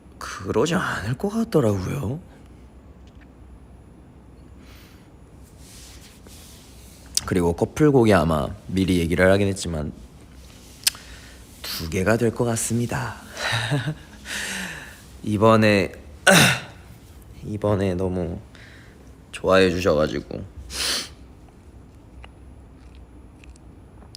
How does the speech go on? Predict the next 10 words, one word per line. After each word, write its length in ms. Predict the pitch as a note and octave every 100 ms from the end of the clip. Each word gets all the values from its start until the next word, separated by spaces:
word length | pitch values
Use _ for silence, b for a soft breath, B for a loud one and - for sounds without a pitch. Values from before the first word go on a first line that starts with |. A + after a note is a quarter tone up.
| -
<clears throat> 2000 | - C#3+ D#3 C#3+ F#2 - - - - - - - - - - - - - - -
어제 300 | G#2 C3+ C3+
또 280 | C#3 B2
제가 600 | A#2 A2+ A2 A2+ A2+ F2 - B B B -
기억에 320 | - A#2+ A#2+
남았던 540 | A2 G#2 G#2 G#2+ G#2 G2
무대 220 | F2 G2+
중에 200 | F#2 G2+
하나는 680 | A2+ A#2 G2+ F#2+ F2+ E2 E2 -
루비였는데요. 1040 | - G#2+ A2+ C#3 A2+ F#2+ E2+ F#2 G2 F2